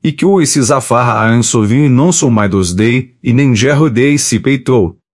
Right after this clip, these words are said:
Como o me faceto e a pere, e se nentou o aos ulós os dois dos e o ropo, e a efetio estutou pivi facítico se o mu amu as letra de a da de velha realização do obera cielo.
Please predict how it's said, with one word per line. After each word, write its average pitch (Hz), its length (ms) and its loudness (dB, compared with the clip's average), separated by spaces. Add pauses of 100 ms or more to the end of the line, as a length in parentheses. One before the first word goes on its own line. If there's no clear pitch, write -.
(240)
Como 170 260 0
o 196 320 2
me 127 140 0
faceto 123 640 0
e 110 60 2
a 104 60 0
pere, 98 380 0
e 101 80 0
se 120 140 0
nentou 127 280 0
o 143 280 2
aos 113 180 0
ulós 107 400 2
os 101 260 0
dois 104 240 2
dos 92 200 -2
e 104 40 0
o 127 140 2
ropo, 113 420 0
e 113 120 0
a 110 40 2
efetio 113 440 -2
estutou 135 420 -2
pivi 123 300 -2
facítico 117 640 -4
se 170 160 -2
o 160 40 0
mu 139 220 -2
amu 117 340 0
as 110 140 0
letra 113 400 0
de 110 140 0
a 113 80 2
da 110 180 0
de 143 100 -2
velha 127 340 0
realização 110 760 0
do 110 120 0
obera 117 420 2
cielo. 92 520 0